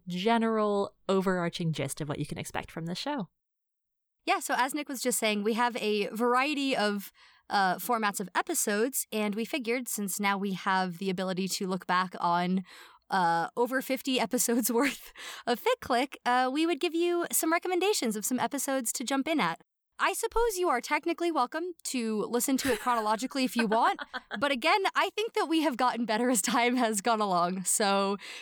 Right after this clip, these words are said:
Speaker 2: we thought we'd maybe highlight some fan favorites, some personal favorites, um, and a, a variety of the different episodes that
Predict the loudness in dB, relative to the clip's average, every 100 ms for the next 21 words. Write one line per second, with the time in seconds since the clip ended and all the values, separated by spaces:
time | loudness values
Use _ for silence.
0 | -4 0 2 2 2 2 2 2 2 2
1 | 0 0 2 2 2 0 2 2 4 4
2 | 4 2 2 0 0 -2 -2 -2 -2 -2
3 | -2 -2 -2 -2 -6 -2 2 2 0 -2
4 | 2 2 2 -2 -2 -4 -2 -2 -2 -2
5 | -2 -4 -4 -4 -4